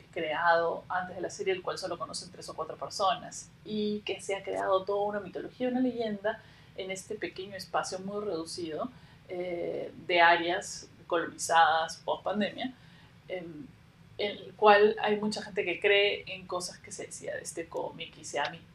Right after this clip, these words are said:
se, se creó una mitología a raíz de esta. La protagonista principal, cuando en su versión de niña, o sea, al comienzo de la pandemia, veinte años antes, está interpretada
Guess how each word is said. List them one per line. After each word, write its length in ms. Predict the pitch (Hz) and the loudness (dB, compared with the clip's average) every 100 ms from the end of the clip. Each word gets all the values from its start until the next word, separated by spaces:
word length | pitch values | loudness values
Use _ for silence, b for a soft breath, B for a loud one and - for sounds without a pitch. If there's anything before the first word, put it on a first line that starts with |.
| - - | -20 -4
se, 260 | - 165 165 | 4 6 4
se 140 | 180 | 2
creó 140 | 175 170 | -2 0
una 140 | 156 | 0
mitología 680 | - - - - - 170 - | -2 -10 -10 -10 -6 -4 -4
a 60 | |
raíz 300 | - - - - | -6 -8 -10 -12
de 160 | - | -10
esta. 260 | - - - - B B B B B - | -10 -14 -14 -20 B B B B B -6
La 540 | 220 214 214 202 208 - | 6 10 10 10 6 6
protagonista 560 | 226 226 240 262 285 | 6 8 6 6 2
principal, 680 | 349 285 240 226 233 226 254 - - | 2 0 0 0 0 0 -2 -6 -6
cuando 560 | 226 220 202 190 180 | -2 -2 -2 -2 -2
en 140 | - 208 | 0 -2
su 140 | 208 | 2
versión 460 | 190 185 190 214 226 | 2 0 0 0 0
de 140 | 214 | -4
niña, 500 | 185 220 214 208 247 | -2 2 2 2 0
o 60 | 190 | -2
sea, 160 | - | -4
al 60 | 170 | -4
comienzo 380 | - 175 185 196 | -6 -12 -10 -6
de 100 | 190 | -4
la 80 | 180 | -4
pandemia, 480 | 180 170 165 170 | -4 -4 -8 -8
veinte 220 | 160 151 160 | -14 -8 -6
años 400 | 156 185 208 185 | -4 -6 -8 -4
antes, 440 | 170 - 247 254 | -6 -4 -6 -6
está 180 | 208 202 | -8 -8
interpretada 880 | 214 233 175 196 196 196 202 196 | -8 -8 -4 -2 0 2 2 0